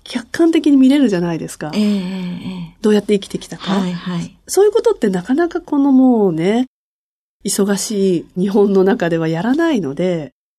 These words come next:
Speaker 1: あえてやるって意味がそこにあると思うんですけれども。
Speaker 2: 利権、離れて自分自身を見る。
Speaker 1: そうですね。
Speaker 2: それが、
Speaker 1: はい。
Speaker 2: まずは過去の振り返り。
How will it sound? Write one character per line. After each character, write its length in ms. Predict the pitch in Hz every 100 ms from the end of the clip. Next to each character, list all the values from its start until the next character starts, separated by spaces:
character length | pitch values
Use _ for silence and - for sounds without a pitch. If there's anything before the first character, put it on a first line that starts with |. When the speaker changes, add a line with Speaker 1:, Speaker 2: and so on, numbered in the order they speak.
| _
Speaker 1:
あ 120 | - -
え 120 | -
て 120 | 240
や 100 | 196
る 100 | 233
っ 40 |
て 200 | 262 -
意 100 | 196
味 160 | 208 185
が 380 | 180 165 156 - _ _ _
そ 160 | - -
こ 140 | -
に 100 | 180
あ 60 | 196
る 80 | 175
と 80 | 143
思 160 | 151
う 20 |
ん 40 | 147
で 100 | 147
す 100 | -
け 100 | -
れ 80 | -
ど 120 | 151
も。 280 | 156 156 - _ _ _ -
Speaker 2:
利 120 | 170
権、 460 | - 196 175 147 - _
離 320 | - 180 185
れ 140 | 170 156
て 260 | - 143 -
自 120 | 160
分 220 | 170 175
自 140 | 175
身 320 | 165 - 147 123
を 100 | -
見 200 | 151 170
る。 140 | 160 - _
Speaker 1:
そ 220 | - 196 180
う 60 |
で 80 | 151
す 140 | -
ね。 320 | 170 214 254 262 _
Speaker 2:
そ 200 | - 190
れ 140 | 202
が、 120 | 208 285
Speaker 1:
は 60 |
い。 100 | - -
Speaker 2:
ま 140 | 180
ず 120 | 175
は 140 | 147 -
過 120 | - 175
去 140 | 143
の 220 | 147 190 -
振 100 | -
り 60 | -
返 120 | - - - -
り。 140 | -